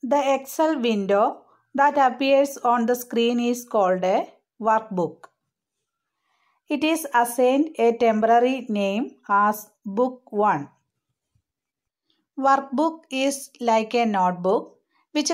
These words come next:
consists of a number of pages called worksheets. And a worksheet is a grid-like area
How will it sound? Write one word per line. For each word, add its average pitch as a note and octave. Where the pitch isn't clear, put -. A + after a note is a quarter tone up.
consists B3+
of A#3+
a A#3
number A3+
of C#4
pages F#3
called A3
worksheets. A3
And A3+
a B3
worksheet A3
is B3
a B3
grid-like B3
area F#3